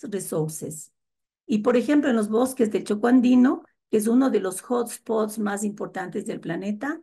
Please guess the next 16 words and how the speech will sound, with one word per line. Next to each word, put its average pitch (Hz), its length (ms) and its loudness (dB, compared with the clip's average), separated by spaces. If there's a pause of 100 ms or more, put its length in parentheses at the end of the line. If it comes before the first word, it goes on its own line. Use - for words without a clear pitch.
(280)
se - 160 -4
encuentra 208 380 0
la 214 80 0
empresa 196 540 -4
Natural 185 520 -6
Resources, 175 840 -8 (380)
que 208 80 4
además 214 480 6
destruyó 208 840 2
parte 208 280 -2
del 180 180 -4
patrimonio 190 540 -4
arqueológico 208 840 -2
del 160 200 -4
pueblo 165 240 -4
Yumbo. 156 560 -4